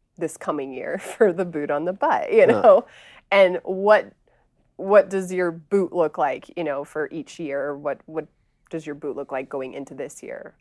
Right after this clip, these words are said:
Speaker 1: Um, but I'm really grateful that we did end on this hope, that it, you know,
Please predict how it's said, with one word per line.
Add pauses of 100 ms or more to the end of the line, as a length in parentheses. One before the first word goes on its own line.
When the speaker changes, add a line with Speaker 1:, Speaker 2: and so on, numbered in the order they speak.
Speaker 1:
Um, (260)
but
I'm
really
grateful
that (140)
we
did
end
on (220)
this
hope, (540)
that
it, (100)
you
know,